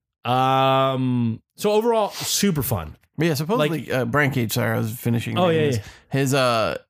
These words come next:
Speaker 2: he is a free agent.
Speaker 1: Yes. Yeah, so, uh, super fun. I would say go to it when they come around, which it seems obviously we're gonna get the pay-per-view next time when they come here. So obviously we should go to that. Uh, super fun show. Them coming out at the end was great.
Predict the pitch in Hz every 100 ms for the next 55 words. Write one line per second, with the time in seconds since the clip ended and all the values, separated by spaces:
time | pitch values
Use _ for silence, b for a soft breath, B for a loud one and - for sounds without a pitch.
0 | - 127 156 139 117 131 120 110 - -
1 | - 170 135 - - - - _ 95 85
2 | - - - - - _ _ _ _ _
3 | _ _ _ _ _ 123 110 110 - -
4 | - 220 202 165 147 147 - 131 160 143
5 | 143 135 147 135 123 113 131 127 117 117
6 | - - 120 - 135 127 127 120 117 -
7 | 120 110 110 98 117 101 101 95 98 101
8 | 92 90 95 87 76 92 _ _ _ -
9 | 98 85 92 117 101 95 95 107 110 104
10 | 127 139 - B B - 117 113 107 -
11 | 180 151 143 131 - 131 127 123 143 143
12 | 139 135 123 127 127 120 107 120 117 110
13 | 107